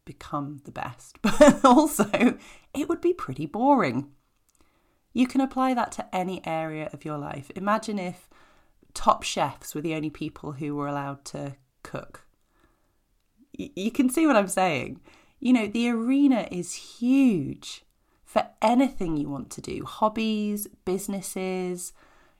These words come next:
you know, anything you want to try, anything you already have some skills at. The arena is massive. And yes, there are people at one end of it who are the exceptional,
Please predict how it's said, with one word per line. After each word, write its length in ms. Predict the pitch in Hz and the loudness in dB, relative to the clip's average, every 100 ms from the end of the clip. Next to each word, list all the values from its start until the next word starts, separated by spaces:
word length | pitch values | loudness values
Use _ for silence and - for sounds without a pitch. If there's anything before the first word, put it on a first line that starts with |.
| _ - | _ -8
you 60 | 214 | -4
know, 120 | 196 202 | -4 -2
anything 480 | 214 240 262 247 214 | 0 2 0 -2 -4
you 160 | 190 175 | -2 -4
want 200 | 165 - | -6 -8
to 100 | 143 | -12
try, 580 | - - 220 220 214 214 | -10 -2 0 2 0 -2
anything 440 | 185 185 - 160 151 | -6 -8 -8 -10 -6
you 160 | 151 | -6
already 220 | 147 147 | -6 -6
have 220 | 143 139 139 | -10 -12 -12
some 180 | - | -8
skills 640 | 127 - - 208 208 208 208 | -8 -8 -6 -4 -4 -6 -8
at. 420 | 196 190 - - _ _ - | -6 -8 -10 -20 _ _ -10
The 180 | 226 233 | -6 -4
arena 400 | 254 269 277 262 | 0 2 2 0
is 200 | 190 190 | -6 -8
massive. 640 | 190 185 - - 127 - - | -8 -8 -12 -12 -12 -12 -8
And 100 | 240 | -4
yes, 520 | 320 381 277 - - - _ - | -2 -4 -8 -14 -16 -18 _ -6
there 160 | 285 | -2
are 180 | 302 330 | 0 0
people 680 | 320 262 202 - 151 151 - _ _ _ - | -2 -4 -8 -10 -12 -12 -18 _ _ _ -6
at 220 | 165 - | -6 -6
one 320 | 165 165 160 | -6 -2 -2
end 260 | 156 160 143 | -2 -4 -6
of 120 | 135 | -8
it 180 | - - _ - | -12 -14 _ -12
who 180 | 170 156 | -8 -4
are 340 | 147 147 147 - _ _ _ _ | -2 -2 -4 -8 _ _ _ _
the 120 | 175 | -2
exceptional, 920 | 165 - - - - - - - - | -2 -4 -8 -6 -8 -12 -12 -12 -12